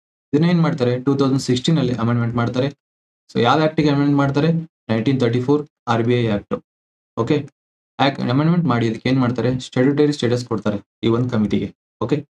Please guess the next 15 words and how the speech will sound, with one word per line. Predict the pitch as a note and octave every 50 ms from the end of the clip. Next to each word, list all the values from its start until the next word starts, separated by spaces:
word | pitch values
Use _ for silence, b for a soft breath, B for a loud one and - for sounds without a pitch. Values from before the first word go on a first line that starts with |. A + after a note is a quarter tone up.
| _ _ _ _ _ _ _ _ _ _ _ -
ಇಂಡಿಯಾದಲ್ಲಿ | C3+ C#3 D#3 E3+ E3 E3+ E3 C#3+
ಇದು | C3+
ಏನ್ | C#3 D3+
ಮಾಡುತ್ತೆ? | D#3 D3 C3+ C#3 - C#3
ಇನ್ಫ್ಲೇಷನ್ | C3+ C3+ B2+ A#2+ B2 C3 B2+ - C#3 C#3 C3+
ಕಂಟ್ರೋಲ್ | B2+ A2+ G#2 A#2 A2 G#2+
ಮಾಡುತ್ತೆ. | G#2 G2+ G2 - G2+
ಇನ್ಫ್ಲೇಷನ್ | G2 A2 A#2 G#2+ - C3+ C3 - D#3+ D#3+ E3 E3 D#3+ - _ -
ಕಂಟ್ರೋಲ್ | A2+ G#2+ B2 B2 B2+
ಮಾಡುತ್ತೆ. | C3 B2+ B2+ - D#3 D#3+ E3 - _ _ _ _ _ _ _ _ _ _ -
ಇನ್ಫ್ಲೇಷನ್ | B2 A#2 C3 C3+ C3+ D3+ D3 C#3
ಅಂದ್ರೆ | C#3 C#3+ E3
ಹಣದುಬ್ಬರ | E3 B2+ A2+ A2 A2 A#2 A2 A2+ B2 C3
ಕಂಟ್ರೋಲ್ | E3 - _ - - A2 G#2+ A2+ A#2+ A2+
ಮಾಡುತ್ತೆ. | G#2 G2 G2+ - -